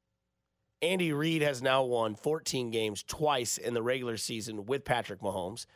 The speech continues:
Patrick Mahomes and Andy Reid have now twice swept the entire A F C West. Patrick Mahomes and Andy Reid have yet to not be A F C West champions. And Patrick Mahomes and Andy Reid have yet to not play at least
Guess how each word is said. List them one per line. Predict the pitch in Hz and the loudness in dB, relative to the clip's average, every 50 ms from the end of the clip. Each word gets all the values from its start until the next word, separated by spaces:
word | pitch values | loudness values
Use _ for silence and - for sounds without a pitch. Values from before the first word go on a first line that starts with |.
| _ _ _ _ | _ _ _ _
Patrick | - 156 160 156 - 165 147 | 2 2 2 2 0 -2 0
Mahomes | 135 147 147 139 | 2 2 2 0
and | 123 131 | 0 -2
Andy | 131 131 127 | -2 -2 -4
Reid | 120 127 123 117 | -4 -4 -2 0
have | 123 120 127 | 0 0 0
now | 117 110 104 - - | 0 -2 -2 -4 -6
twice | - - 160 156 147 131 110 - | -4 0 2 2 4 4 2 0
swept | - - - - - 143 151 139 117 - - - - _ _ _ _ _ _ _ _ - | 0 0 0 -2 0 0 0 0 0 -2 -8 -20 -20 _ _ _ _ _ _ _ _ -2
the | 127 127 | 0 0
entire | 120 107 101 - 131 135 143 143 139 135 131 90 | 0 0 0 4 6 6 6 6 4 2 2 2
A | 123 127 123 | 2 2 2
F | 117 107 | 2 0
C | - - 117 107 | -2 -4 -2 -2
West. | 104 110 113 107 73 71 - - - - _ _ _ _ _ _ _ | 0 0 2 0 0 -2 -4 -6 -8 -10 _ _ _ _ _ _ _
Patrick | - 160 160 151 - 170 151 | 2 2 2 2 0 -2 0
Mahomes | 143 131 143 143 139 | 2 4 4 4 2
and | 123 127 | 0 0
Andy | 139 139 131 127 | 0 0 0 -2
Reid | 127 131 123 110 | -2 -2 -2 0
have | 123 123 113 101 | 0 0 0 0
yet | 101 107 127 143 151 135 - - - - _ _ _ _ _ _ _ _ _ - | -2 0 0 2 2 0 -2 -8 -12 -14 _ _ _ _ _ _ _ _ _ -2
to | - 139 | 0 0
not | 120 117 113 127 135 143 135 - | 0 2 4 4 6 4 4 2
be | 127 127 127 110 | 0 0 0 2
A | 113 127 131 123 | 2 4 2 2
F | 113 | 0
C | - - 131 | -2 -4 -4
West | 117 113 113 107 101 - | -2 0 0 0 -2 -2
champions. | - - 143 143 135 117 - 110 95 92 92 98 - - - _ _ _ _ - | 0 2 2 2 2 2 -2 -4 -6 -6 -8 -10 -12 -16 -18 _ _ _ _ -6
And | 120 110 | -6 -4
Patrick | - 135 147 147 151 160 147 | 0 0 0 0 0 -2 -2
Mahomes | 135 117 127 131 131 113 | -2 0 0 0 -2 0
and | 113 | -2
Andy | 117 120 127 127 120 | -2 -2 -2 -2 -4
Reid | 120 123 117 | -4 -6 -4
have | 113 135 113 107 | -4 -4 -4 -4
yet | 101 98 107 139 139 143 131 113 - - - _ _ _ _ _ _ _ - | -6 -6 -2 0 0 0 0 -2 -6 -10 -16 _ _ _ _ _ _ _ -4
to | - 127 117 | -4 -2 2
not | 127 131 127 131 - - | 4 4 4 4 2 -2
play | - - 131 127 120 | -4 -2 -2 0 0
at | 107 85 | -2 -4
least | 78 92 107 131 151 151 127 - - - - - | -4 -6 -4 -4 -4 -4 -4 -4 -4 -6 -8 -10